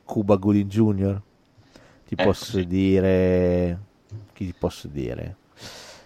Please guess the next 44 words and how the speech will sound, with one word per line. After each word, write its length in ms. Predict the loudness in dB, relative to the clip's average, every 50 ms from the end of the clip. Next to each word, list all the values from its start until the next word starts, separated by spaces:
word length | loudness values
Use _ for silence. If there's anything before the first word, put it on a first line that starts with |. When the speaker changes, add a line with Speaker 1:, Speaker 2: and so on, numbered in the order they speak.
| _ _
Speaker 1:
Elibe-, 480 | 4 4 6 8 10 8 8 8 6
Elizabeth 540 | 2 0 0 0 4 8 8 8 8 8 6
Shue. 500 | 4 2 4 8 10 10 12 10 8 6 2 -4 _ _ _ _ _ _ _ _ _ _ _ _ _ _ _ _ _
Speaker 2:
Certo. 480 | -6 -4 -2 -2 -2 -2 -6 -10 -16 -20 -20 _ -20 -20 _ -20 -20 -20 _ _ _ _ _ _ _ _ _ _ _ -8 0
Speaker 1:
È 140 | 2 2 2
così. 180 | 2 0 -2 -2
Speaker 2:
Certo. 240 | -2 -4 -6 -8 -12 -16 _ _ _ _ _ _ _ _
No, 120 | -14 -14
ce 140 | -8 -4 -4
ne 80 | -4 -4
sono, 480 | -4 -4 -4 -2 0 0 0 0 0 -2
ce 100 | -2 -4
ne 80 | -6
sono 200 | -4 -4 -4 -4 -2
veramente 400 | -2 -2 -2 -2 -4 -6 -12 -6
tanti, 500 | -4 -2 -2 -2 -2 -6 -8 -10 -12 -14 -14 -16 -20 -20 -16 _
ma 180 | 0 2 2 2 2
ce 140 | 0 0
ne 60 | -2 -2
sono 280 | -2 -4 -4 -6 -6 -6
poi 220 | -6 -6 -6 -4
tanti. 260 | -4 -6 -6 -6 -6
È 80 | -6 -6
interessante 720 | -4 -4 -4 -4 -4 -6 -6 -6 -6 -6 -6 -6 -6 -8
sta 160 | -10 -10 -10
cosa 220 | -8 -8 -8 -8 -6
qua, 180 | -6 -6 -6
perché 220 | -6 -6 -8 -8 -8
ce 140 | -6 -4 -4
ne 100 | -4 -4
sono 180 | -4 -4 -4
anche 260 | -2 -2 -2 -4 -4
tanti 380 | -2 -2 -2 -2 -2 -2 -4 -6
famosi, 680 | -4 -2 -2 -2 0 0 -2 -2 -2 -4 -4 -4 -4 -6
ma 100 | -6 -8
che 140 | -10 -10 -10
non 140 | -10 -10 -10
sono 200 | -8 -8 -8 -6
così 200 | -6 -8 -10 -8
famosi, 400 | -6 -6 -4 -4 -4 -4 -4 -6
almeno 220 | -6 -4 -4 -4 -4
qua 100 | -2 -2
da 80 | -2
noi. 160 | 0 0 -2